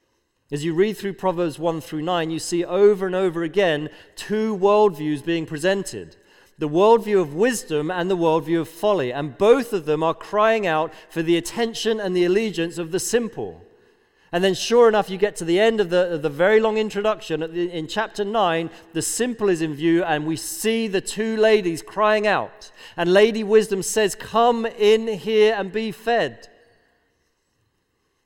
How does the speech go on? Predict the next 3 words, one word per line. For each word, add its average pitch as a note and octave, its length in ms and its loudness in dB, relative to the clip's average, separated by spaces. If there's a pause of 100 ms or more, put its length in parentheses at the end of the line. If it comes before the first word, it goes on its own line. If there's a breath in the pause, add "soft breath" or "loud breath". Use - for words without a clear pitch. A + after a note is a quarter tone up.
(1160)
And G#2+ 180 -12
with G#2 160 -12
exactly B2 1080 -14